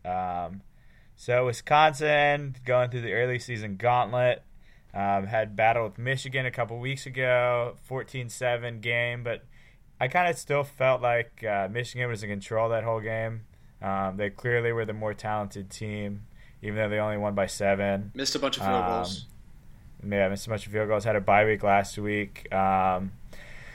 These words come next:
Speaker 1: Wisconsin's obviously very good defensively with what they held Michigan to and Michigan State to and L S U to, even though L S U is not that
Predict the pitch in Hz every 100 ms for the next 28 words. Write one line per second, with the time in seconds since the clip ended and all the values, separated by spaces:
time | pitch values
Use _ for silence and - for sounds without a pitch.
0 | - - 143 139 151 151 156 139 143 135
1 | 143 117 131 131 117 120 127 117 - 113
2 | 110 120 120 117 113 101 104 107 - -
3 | 110 110 107 110 110 101 107 107 117 113
4 | - 117 113 113 113 - 104 101 101 98
5 | 104 110 98 - 104 98 107 107 104 95
6 | 107 110 104 120 117 - 117 113 110 107
7 | 101 101 101 - 107 98 95 80 92 92
8 | -